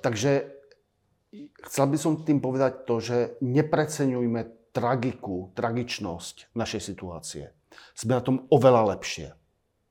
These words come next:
než naši detkovia a babičky, pradetkovia a prababičky. To, čo oni zažili,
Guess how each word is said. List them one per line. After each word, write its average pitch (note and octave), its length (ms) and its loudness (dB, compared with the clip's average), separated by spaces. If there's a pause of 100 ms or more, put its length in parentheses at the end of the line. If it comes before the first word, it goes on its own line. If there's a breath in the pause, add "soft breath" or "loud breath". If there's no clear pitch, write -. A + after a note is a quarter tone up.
(500)
než A#2 240 -2
naši G#2 320 -4
detkovia G#2 640 -2
a - 20 -2
babičky, F#2+ 640 -6
pradetkovia F#2+ 600 -6
a E2+ 60 -12
prababičky. E2+ 640 -12 (260 loud breath)
To, C3+ 160 0
čo - 160 -2
oni G3+ 240 4
zažili, D#2 400 -8